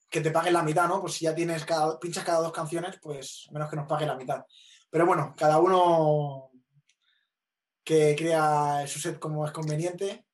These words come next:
Yo seré partidario de, de lo mío. Puedes poner uno, puedes poner dos, pero he, he,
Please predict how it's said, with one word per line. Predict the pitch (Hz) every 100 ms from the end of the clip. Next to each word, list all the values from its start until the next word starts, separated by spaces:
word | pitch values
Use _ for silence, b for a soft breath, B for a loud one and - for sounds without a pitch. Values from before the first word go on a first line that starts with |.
| _
Yo | 156 151
seré | 156 151 147
partidario | 143 143 143 143 139
de, | 139 131 127 113 113 - _ _ _
de | 147
lo | 139
mío. | 143 170 190 185
Puedes | 156 151
poner | 147 143 156
uno, | 170 160 156
puedes | 143
poner | - 143 147
dos, | 160 160 -
pero | - 117 - - _ _ b b b - _ _
he, | 170
he, | 175 190